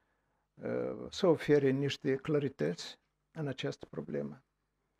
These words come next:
Autorul, împreună cu conducătorul său științific, pentru prima oară, au inițiat un studiu complex, axat pe realizarea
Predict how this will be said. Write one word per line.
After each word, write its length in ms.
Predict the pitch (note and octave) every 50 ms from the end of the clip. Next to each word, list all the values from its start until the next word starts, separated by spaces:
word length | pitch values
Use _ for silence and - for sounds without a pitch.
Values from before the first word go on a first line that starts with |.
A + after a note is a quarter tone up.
| _ _ _ _
Autorul, 520 | - E3 D#3+ D#3 - F#3 F3 D#3+ D#3 D3+ D3+
împreună 460 | D3 C#3+ - D3+ D3 D3 D3 C#3+ C#3
cu 180 | - - -
conducătorul 640 | - D#3 D3 C#3 C3+ - D3 C#3 - D#3+ D3 C#3 C#3 C3
său 220 | - - C#3+ C3+
științific, 840 | C3+ - - D3 C3 B2+ B2 - D3+ D3+ - - F3+ E3+ - - _ _
pentru 460 | - D#3 C#3+ C3+ - - C3+ C3 C3+ - - _ _ _
prima 440 | - D3 D3+ C#3+ C3 B2 A#2 - _ _ _ _ _ _ _ - -
oară, 400 | - C3+ D3 D#3+ F3 F#3 G3 - _ _ _ _ _ _ - - _ _ _ _ _ _ _ _
au 280 | - D3 D3+ D3 D3+ D3+
inițiat 480 | D3 D3 D3 C#3 - E3 D3+ C#3+ C#3+
un 120 | - C3 B2
studiu 380 | - - - - B2 B2 B2
complex, 800 | A#2 - B2+ A2+ A2+ - C3+ C3+ C#3+ E3+ - - - - - - _ _ _
axat 440 | - B2+ - - - D#3 D3 C#3+ - _
pe 100 | - D#3
realizarea 800 | C#3+ C#3 C#3+ C3+ B2+ B2+ C3 C#3 C#3 C3 - C3 B2 B2+ B2+